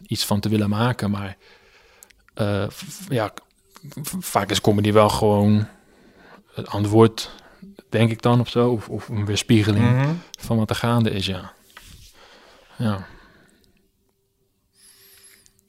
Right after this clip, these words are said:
Speaker 2: Ik hoop dat die zalen weer vol zitten binnenkort.
Speaker 1: Zeker, man.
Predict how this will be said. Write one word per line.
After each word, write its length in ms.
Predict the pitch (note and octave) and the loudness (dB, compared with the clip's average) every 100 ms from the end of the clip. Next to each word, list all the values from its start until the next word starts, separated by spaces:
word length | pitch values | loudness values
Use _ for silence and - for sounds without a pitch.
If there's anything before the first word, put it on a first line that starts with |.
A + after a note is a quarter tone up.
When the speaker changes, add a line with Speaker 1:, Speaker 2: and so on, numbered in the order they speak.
| - | -14
Speaker 2:
Ik 40 | |
hoop 180 | - A2+ | -2 0
dat 100 | G#2+ | 0
die 100 | G2 | -2
zalen 320 | F#2 G#2+ C3+ | 2 2 4
weer 120 | C3 A2+ | 2 -2
vol 260 | - A2 | -2 -2
zitten 300 | G2+ G2 G2+ | 0 -4 -4
binnenkort. 380 | G2 F#2+ G2+ G2 | -2 -2 -2 2
Speaker 1:
Zeker, 320 | G#2 A#2+ A2+ | 6 6 6
man. 220 | G#2 G#2+ | 2 0